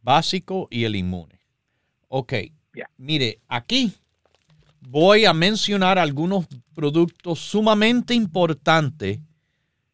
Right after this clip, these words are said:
Speaker 1: para estas dos cosas en, en combinación de lo que usted toma. Eh, ¿usted toma la insulina?
Speaker 2: No.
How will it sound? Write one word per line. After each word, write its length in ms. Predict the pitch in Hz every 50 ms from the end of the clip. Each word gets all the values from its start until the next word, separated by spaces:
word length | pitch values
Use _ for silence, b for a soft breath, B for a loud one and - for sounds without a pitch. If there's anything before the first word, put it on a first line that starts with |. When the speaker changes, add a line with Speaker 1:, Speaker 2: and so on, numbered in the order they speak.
| _ _ _ _
Speaker 1:
para 320 | _ 135 135 139 143 139 156
estas 480 | 190 196 196 _ _ 208 196 190 175
dos 220 | 156 165 180 190 185
cosas 640 | - - 190 170 131 113 - - 92 98 - - - _ _ _ _
en, 380 | - 151 151 151 147 147 147 - _ _ _ _ _ _ _ _ _ _ _
en 120 | - 151 143
combinación 1000 | - 151 151 151 151 156 156 151 143 - - - 190 190 208 233 269 285 277 - _ _ _ _ _ _ _ _ _ _ _ _ _
de 140 | 135 143 147
lo 140 | 143 135
que 120 | 127 - 139
usted 320 | 120 - - 147 143 123 -
toma. 380 | - 131 117 92 76 71 - _ _ _ _ _ _ _ _ _ _ _ _
Eh, 540 | 139 139 143 139 135 135 131 127 131 127 -
¿usted 300 | - 143 - - 240 247
toma 360 | - 294 269 277 277 269 - -
la 160 | 170 180 180 165 - -
insulina? 800 | 208 208 202 185 - - 214 226 262 311 294 214 131 107 104 - _ _ _ _ _ _ _ _ _ _ _ _ _ _ _ _ _ _ _ _ _ _ _ _ _ _ _ _ _ _ -
Speaker 2:
No. 240 | - 123 113 -